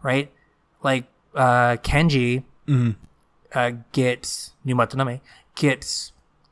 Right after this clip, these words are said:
Speaker 1: two thousand,
Speaker 2: Yeah.
Speaker 1: fifteen hundred people consistently.
Speaker 2: Yeah.
Speaker 1: And, I mean,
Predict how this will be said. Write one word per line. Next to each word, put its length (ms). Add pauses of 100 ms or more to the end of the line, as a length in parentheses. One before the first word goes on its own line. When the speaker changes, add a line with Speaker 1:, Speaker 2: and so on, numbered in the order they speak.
(120)
Speaker 1:
two 600
thousand, 1040 (160)
Speaker 2:
Yeah. 160
Speaker 1:
fifteen 420
hundred 320
people 460
consistently. 800 (100)
Speaker 2:
Yeah. 140 (1080)
Speaker 1:
And, 560 (160)
I 40
mean, 260